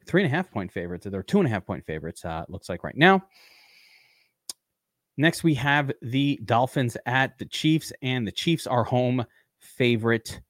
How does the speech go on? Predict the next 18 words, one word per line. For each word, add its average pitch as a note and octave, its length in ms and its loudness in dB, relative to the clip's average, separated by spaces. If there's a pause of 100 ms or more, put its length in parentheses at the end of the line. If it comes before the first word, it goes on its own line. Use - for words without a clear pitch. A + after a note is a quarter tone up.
(440)
in A2 140 0
that C3 240 4
one. D3 240 2
The A#2 80 2
game G#2+ 220 0
has G2 100 -4
a - 20 -6
forty-four A2+ 400 2
point G#2+ 220 -2
total. G2 160 2
So - 160 -4
two G#3 220 0
really G#3+ 180 6
similar E3+ 320 2
totals A#2+ 340 4
here, A#2 260 2 (340)
very D#3+ 280 2
similar F#3+ 540 6